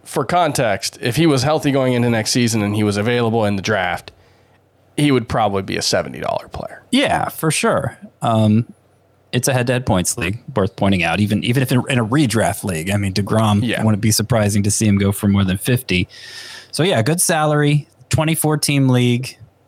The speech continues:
Speaker 2: I'm trying to win this year, but I traded him for a significant prospect package 'cause I'm worried about how much he's gonna be available next year is part of it.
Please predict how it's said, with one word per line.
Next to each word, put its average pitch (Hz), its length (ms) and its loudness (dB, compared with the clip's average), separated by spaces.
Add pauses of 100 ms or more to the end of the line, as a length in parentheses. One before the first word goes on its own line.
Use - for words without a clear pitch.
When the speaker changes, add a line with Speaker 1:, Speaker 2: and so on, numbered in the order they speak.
(120)
Speaker 2:
I'm 107 120 2
trying 147 260 0
to 139 60 2
win 127 240 4
this 120 240 2
year, 104 280 0
but 107 440 -2
I 113 80 4
traded 123 340 0
him 117 140 4
for 110 320 2
a 98 160 0
significant 117 520 0
prospect 165 460 -2
package 104 420 -2
'cause 117 140 0
I'm 170 160 2
worried 220 260 2
about 139 260 0
how 131 60 2
much 131 200 0
he's 120 100 0
gonna 120 160 2
be 110 160 2
available 104 460 2
next 104 360 -2
year - 220 -8 (880)
is 110 180 0
part 117 300 2
of 90 140 -2
it. 82 180 -4